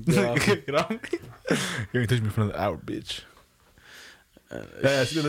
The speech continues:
Speaker 2: least me, dog. That's the problems I've been having.
Speaker 1: But that battle, yeah. I'm telling you, that, that, that's the battle. That's the battle of the year. A battle of the days.
Speaker 2: Yeah.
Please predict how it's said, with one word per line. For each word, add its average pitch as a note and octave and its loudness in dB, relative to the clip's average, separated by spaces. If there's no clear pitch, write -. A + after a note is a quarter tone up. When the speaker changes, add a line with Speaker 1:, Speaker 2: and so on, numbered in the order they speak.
Speaker 2:
least C#3+ 2
me, B2 2
dog. G#2 0
That's G#2+ 0
the A2+ 0
problems G#2+ 2
I've G2 2
been F#2+ -2
having. F2 0
Speaker 1:
But B2+ 4
that A#2 2
battle, A2 2
yeah. C2+ -2
I'm - 0
telling A2 0
you, A2 0
that, - -6
that, - -2
that's B2+ -2
the - -4
battle. A2 -2
That's B2 -6
the - -6
battle A2+ 4
of G#2+ 0
the G#2+ 0
year. A2 -4
A C#3+ -12
battle A#2 0
of G#2+ -6
the G#2+ -4
days. A2 -4
Speaker 2:
Yeah. - -14